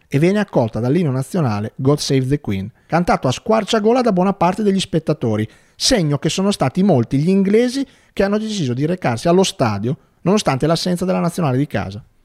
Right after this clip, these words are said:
La regina passa in rassegna tutti i giocatori di Germania e Repubblica Ceca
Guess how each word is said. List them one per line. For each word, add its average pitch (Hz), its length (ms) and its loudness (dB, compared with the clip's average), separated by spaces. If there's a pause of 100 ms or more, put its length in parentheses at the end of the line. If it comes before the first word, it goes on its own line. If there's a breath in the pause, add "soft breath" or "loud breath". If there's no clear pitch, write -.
La 202 80 4
regina 165 380 2
passa 151 360 0
in 135 100 0
rassegna 180 440 -2
tutti 202 380 -6
i - 20 -2
giocatori 156 420 0
di 151 80 0
Germania 139 440 0
e 147 60 0
Repubblica 123 420 -2
Ceca - 360 -8